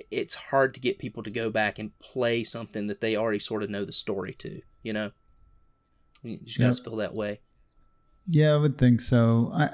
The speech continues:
Speaker 2: I mean, I don't know. This is, this game is probably in that, like, middle era
Speaker 1: Mm-hmm.
Speaker 2: where more modern gamers like us have already played the
Speaker 1: Mm-hmm.
Speaker 2: game, and a lot of retro gamers aren't interested. So
Speaker 1: Yeah.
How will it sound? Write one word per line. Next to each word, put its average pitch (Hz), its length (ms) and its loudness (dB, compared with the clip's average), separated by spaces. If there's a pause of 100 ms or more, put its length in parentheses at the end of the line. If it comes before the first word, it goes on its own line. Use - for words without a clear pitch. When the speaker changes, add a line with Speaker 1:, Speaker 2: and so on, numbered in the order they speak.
Speaker 2:
I - 40 8
mean, 165 180 8
I 151 160 6
don't 139 160 6
know. 131 100 6
This 143 240 4
is, 131 160 4
this 143 180 4
game 127 240 6
is 120 120 6 (120)
probably 127 380 6
in 120 160 6
that, 117 240 4
like, 117 220 4
middle 120 520 6
era 120 260 6 (200)
Speaker 1:
Mm-hmm. 117 100 2
Speaker 2:
where 113 360 6
more 113 560 6
modern 120 420 6
gamers 120 480 6
like 107 220 4
us 139 220 6
have 110 120 4
already 117 300 6
played 135 340 4
the 139 80 6
Speaker 1:
Mm-hmm. 127 80 4
Speaker 2:
game, 131 360 6
and 117 580 6 (120)
a - 80 0
lot 120 200 6
of 113 140 6 (120)
retro 123 400 4
gamers 117 560 6
aren't 117 260 6
interested. 117 720 2
So 113 280 4
Speaker 1:
Yeah. 110 220 4